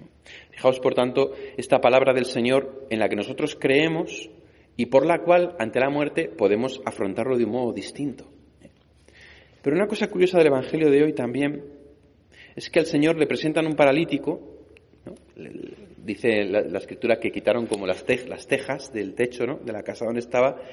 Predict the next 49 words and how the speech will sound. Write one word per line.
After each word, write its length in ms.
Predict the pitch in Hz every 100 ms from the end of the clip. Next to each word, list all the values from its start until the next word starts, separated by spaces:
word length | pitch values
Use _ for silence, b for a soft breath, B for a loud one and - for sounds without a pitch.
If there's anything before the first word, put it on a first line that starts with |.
| B -
y 100 | 113
que 100 | 107
le 80 |
bajaron 320 | 98 110 - 131
con 120 | 110
unas 200 | 95 90
cuerdas 380 | 208 233 113 -
porque 600 | 113 - 98 - - -
estaba 340 | - 110 113
todo 120 | 123
lleno 220 | 117 120 123
de 100 | 123
gente 380 | 139 135 165 -
y 80 |
no 140 | 104 120
podían 280 | 143 120 117
acceder 380 | - 113 98
a 40 | 98
Jesús 320 | - - 98
así. 540 | 95 117 95 - - -
Entonces 380 | 95 110 - -
le, 200 | 110 -
le 100 | 101
descolgaron 600 | 95 - 104 139 147 117
de 100 | 101
ahí, 180 | 143 208
¿no? 140 | - -
Entonces 300 | 101 104 -
Jesús 240 | - 123
se 80 | 147
impresiona 640 | 110 101 92 123 135 160 B B B
del 140 | 104 113
acto 260 | - 165
de 100 | 101
fe. 240 | - - - - - _ _ _ _ _ B B B B -
Y 100 | 131
cualquiera 440 | 135 123 175 208
podría 260 | 196 156 131
decir, 320 | 113 107 104
"A 60 | 104
ver, 240 | 123 104
pues 140 | 98
si 100 | -
a 40 | 107
Jesús 380 | 98 - 151 127
le 100 | 98
presentan 400 | 92 110 110 120
un 120 | 120
paralítico, 880 | 120 117 143 147 143 156 - -